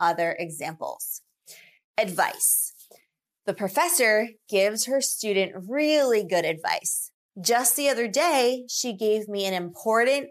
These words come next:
piece of advice for my P H D thesis. Her advice is some of the best. News. The company received news about the merger and acquisition.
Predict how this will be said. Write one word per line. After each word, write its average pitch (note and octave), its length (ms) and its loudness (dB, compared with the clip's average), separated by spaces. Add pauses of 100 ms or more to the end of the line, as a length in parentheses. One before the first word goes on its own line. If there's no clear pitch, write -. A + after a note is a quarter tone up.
(140)
piece B3 400 -4
of G3+ 120 -2
advice G#3+ 800 0 (440)
for A3+ 220 2
my G3 240 0
P G#3+ 240 -6
H G#3+ 340 -2
D F#3 300 -8
thesis. - 720 -6 (760)
Her C4 220 2
advice G3+ 760 0
is - 300 2
some F#3 300 2
of E3+ 140 0
the E3 80 -2
best. - 600 -2 (1200)
News. - 500 -4 (580)
The - 80 -10
company C#4+ 480 -2
received G#3+ 580 -2
news F#3 760 -4 (240)
about D#3+ 300 0
the E3 100 -6
merger G#3+ 540 0
and G3 180 -4
acquisition. E3+ 920 -8